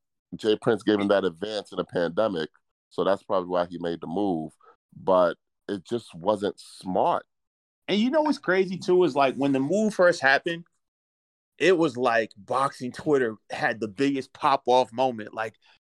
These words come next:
Speaker 2: "Oh my God, we finally got one. Someone that would leave P B C. Yes."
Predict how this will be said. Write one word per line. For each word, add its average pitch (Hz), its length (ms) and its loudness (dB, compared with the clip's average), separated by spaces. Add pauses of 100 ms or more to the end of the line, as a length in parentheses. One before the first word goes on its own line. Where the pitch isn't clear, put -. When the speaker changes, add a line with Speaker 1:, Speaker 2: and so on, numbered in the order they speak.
(220)
Speaker 2:
"Oh 156 200 2
my 131 200 -2
God, 135 380 0
we 139 100 -12
finally 147 480 0
got 120 360 0
one. 113 160 -6
Someone 151 340 -6
that 139 180 2
would 135 140 -2
leave 147 380 0
P 156 180 0
B 147 200 2
C. 160 260 -2
Yes." 147 600 0